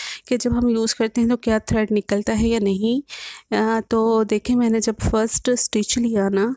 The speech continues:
जैसे ही मैंने फर्स्ट स्टिच लिया तो जो थ्रेड था वो नीडल से निकल गया, ये देखें।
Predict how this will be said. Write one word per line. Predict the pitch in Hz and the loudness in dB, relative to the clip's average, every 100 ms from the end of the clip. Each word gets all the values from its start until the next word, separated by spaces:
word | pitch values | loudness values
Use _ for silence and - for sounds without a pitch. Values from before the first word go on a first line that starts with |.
| - - - _ | -8 -20 -20 _
जैसे | 214 202 - 254 | -2 0 0 0
ही | 269 | 2
मैंने | 254 233 220 | 2 2 0
फर्स्ट | 226 - 214 220 - | 0 0 0 0 -2
स्टिच | - - - 220 220 - | -4 -2 -2 -2 -2 -2
लिया | 214 190 190 226 - - - - - | -2 -2 -2 -4 -10 -18 -20 -14 -2
तो | 233 214 214 214 214 | 0 2 0 0 0
जो | 208 220 | 0 -2
थ्रेड | 208 - - 208 190 202 226 | -2 -4 -2 0 0 0 0
था | 214 | 0
वो | 208 | 0
नीडल | 202 190 196 | 0 0 -2
से | - 202 | 0 0
निकल | 190 170 175 | 0 -2 -2
गया, | 185 | 0
ये | 180 175 | 0 -2
देखें। | 170 - 202 | -4 -6 -8